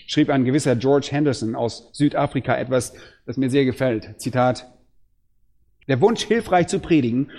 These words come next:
ohne die notwendigen Vorbereitungen dafür zu treffen, ist kein wahrer Ehrgeiz,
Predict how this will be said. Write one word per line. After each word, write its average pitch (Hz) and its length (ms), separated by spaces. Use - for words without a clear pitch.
ohne 262 240
die 240 140
notwendigen 220 560
Vorbereitungen 185 600
dafür 180 300
zu 196 100
treffen, 139 460
ist - 180
kein 196 320
wahrer 165 260
Ehrgeiz, 117 680